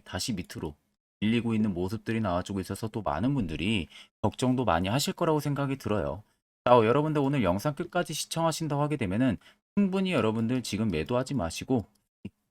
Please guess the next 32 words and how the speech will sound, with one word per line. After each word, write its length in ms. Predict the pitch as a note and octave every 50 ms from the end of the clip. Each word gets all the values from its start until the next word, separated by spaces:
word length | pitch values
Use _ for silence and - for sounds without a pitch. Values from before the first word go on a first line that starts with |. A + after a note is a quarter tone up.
| _ _ _ -
챙길 180 | F3 E3+ E3+
수 180 | D#3 - - -
있는 360 | - - G2 G#2 A2 A#2 B2
시기입니다. 680 | A#2+ - - F#3 F3 F#3 C#3 F#2 - - D2 G2+ A2+ - _ _ _ _ _ _ -
이 100 | - -
점 100 | C3 C3
꼭 180 | - D#3 C#3+
참고를 440 | - - D#3 D#3 C#3+ D#3 C3+ C3+ C3+
하시고요. 480 | D3 D3 - - - D#2 D#2 F#2 C3 - _ _ _ _ _ _ _ -
또 40 | D3+
제가 200 | - C#3 C#3+ C#3
오늘 220 | C#3 C3+ C#3 C3
영상 320 | G2 F2+ G#2 - C#3+ C#3 -
중간중간에 880 | - B2 C3 C#3 D3 D3 C3 C3 B2+ B2 B2+ B2+ C3 C#3 C#3+ C#3+ B2+
여러분들을 500 | F#2+ F2 G2 A2 A2+ B2 A#2+ A2+ A2+ G#2
위한 260 | F#2+ F#2+ G#2 A2 A2+
다양한 420 | G#2+ - - D#2+ D#2+ F2+ G2+ G2 G2+
선물들도 680 | - C#3 C#3+ D#3 D#3+ D3+ D3 A2+ G2 F2 - G#2 B2 A2
많이 420 | E2 C#2+ D2 D#2+ E2+ D#2 C#2+ - _ _ _ _ _ _ _ _
준비를 300 | D#2+ - G#2 A#2+ C3 C#3 - -
했습니다. 540 | D3 C#3+ - E3 D3 G#2+ F2+ D#2 D#2+ - - _ _ _ _ _ _ _ _ -
자, 100 | C3 C3+
그럼 160 | D3+ D#3 C#3+
본격적으로 560 | - C3 C3 C3+ F3+ E3+ - - E3+ E3 C#3+
영상 300 | G2 G2+ A2 - C3+ C#3
들어가기 400 | - B2 B2 C3+ C#3+ C#3+ C#3 A#2+
앞서서 480 | F2 - - F#2 F2+ - C3 A#2+ F#2 - _ _ _
구독, 320 | - G2+ B2 B2+ C#3+ D3 - _ _ _ _ _ _ -
좋아요 320 | G2+ G#2+ F#2 D#2+ D2+ D2 - _ _ _ _ -
한 120 | C#3 C#3+
번쯤은 420 | C3+ C#3 - - G2 G2+ A#2+ B2
꼭 340 | - - G#2+ F2 F2 A#2+ C3